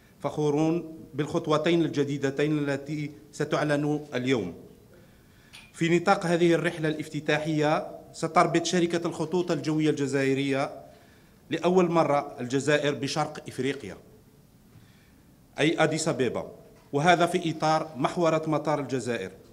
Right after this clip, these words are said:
وتطوير العلاقات بين البلدين في المجال التجاري وعن طريق نقل المسافرين والبضائع،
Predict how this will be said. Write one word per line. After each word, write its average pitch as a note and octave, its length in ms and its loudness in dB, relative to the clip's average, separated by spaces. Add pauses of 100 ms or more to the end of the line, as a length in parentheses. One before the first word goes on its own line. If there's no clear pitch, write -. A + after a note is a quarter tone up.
(480)
وتطوير D#3 680 2
العلاقات C3+ 680 0 (300)
بين A#2+ 440 2
البلدين C#3 640 2 (320)
في - 100 -8
المجال D#3+ 380 2
التجاري D3 680 0 (880)
وعن D3+ 220 2
طريق E3 380 4
نقل E3+ 320 2
المسافرين D3+ 840 0
والبضائع، C3+ 720 2